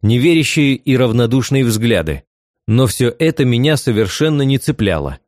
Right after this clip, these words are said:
Когда это стало понятно большинству окружающих, они как-то резко замолчали. А что тут говорить, если я вел себя достойно, а они шумели, как базарные бабы? Однако не всех это образумило.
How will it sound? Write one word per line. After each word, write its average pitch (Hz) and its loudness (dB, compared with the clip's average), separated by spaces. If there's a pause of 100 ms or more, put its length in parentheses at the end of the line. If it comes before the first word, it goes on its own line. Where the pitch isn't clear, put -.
(480)
Когда 127 0
это 120 0
стало 120 0
понятно 117 -2
большинству 113 0
окружающих, 120 -2 (260)
они 147 0
как-то 131 0
резко 131 -2
замолчали. 98 -2 (340)
А 107 -2
что 190 -2
тут 165 0
говорить, 131 0 (480)
если 123 0
я 135 0
вел 117 2
себя 98 -2
достойно, 123 0 (260)
а 98 -2
они 147 0
шумели, 135 0
как 117 -4
базарные 104 0
бабы? 82 -4 (540)
Однако 151 0
не 151 2
всех - -2
это 139 0
образумило. 95 -2